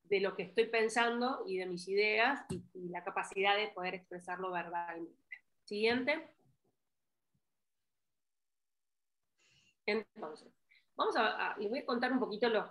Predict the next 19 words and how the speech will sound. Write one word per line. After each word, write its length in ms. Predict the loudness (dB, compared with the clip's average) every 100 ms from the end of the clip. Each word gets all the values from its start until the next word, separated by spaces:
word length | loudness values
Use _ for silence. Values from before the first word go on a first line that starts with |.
| -8
los 120 | -8
motivos 400 | -6 -2 0 2
de 140 | 2 0
consulta 480 | -4 0 2 2
más 220 | 2 2 0
frecuentes 540 | 0 0 0 -2 -2 _ _ _
<clears throat> 680 | 10 12 12 8 4 4 2
que 80 | 2
nosotros 300 | 2 0 0
tenemos 260 | 0 0 -2
en 100 | -4
el 100 | -4
consultorio. 720 | -10 -8 -10 -8 -8 -8 -14 _ _ -20 _ _
Muchas 240 | 0 0
veces 280 | 0 -2 2
los 160 | 2 2
padres 300 | 2 2 2
vienen 360 | 4 2 2 -4
porque 600 | -8 2 4 4 0